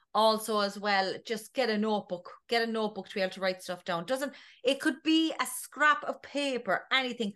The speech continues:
write it down, make it happen. That's why they say that, because I remember there was a friend of mine, she was like, "What if I write it into my phone?" I was like, "It's not the same."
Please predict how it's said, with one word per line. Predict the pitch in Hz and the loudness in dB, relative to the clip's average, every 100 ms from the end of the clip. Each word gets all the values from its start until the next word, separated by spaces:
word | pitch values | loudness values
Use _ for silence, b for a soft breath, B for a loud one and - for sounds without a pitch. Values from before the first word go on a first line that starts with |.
| b | b
write | 240 269 262 | 2 4 4
it | 240 254 | -2 0
down, | 247 220 | 2 2
make | 220 214 214 | 0 -2 -4
it | |
happen. | 202 196 180 | -6 -6 -2
That's | 233 - | -4 -2
why | 214 202 | -4 -2
they | 196 | -4
say | - 196 | -4 -2
that, | 196 - | -2 -2
because | 208 208 - B B | -6 -6 -6 B B
I | 247 | 0
remember | 247 233 | 0 2
there | 220 | 0
was | 214 | 0
a | 214 | 0
friend | 254 240 | 0 0
of | 220 | -4
mine, | 214 | -6
she | 214 | -4
was | 214 | -6
like, | - b b | -6 b b
"What | 277 | 2
if | 294 | 2
I | 311 | 2
write | 302 294 | 2 0
it | 285 | -2
into | 285 277 | -10 -6
my | 277 | -6
phone?" | 277 285 226 | -2 -2 -2
I | |
was | 208 | -4
like, | 226 | -6
"It's | - | -8
not | 269 262 | -12 -12
the | - | -12
same." | - 262 269 | -8 -8 -8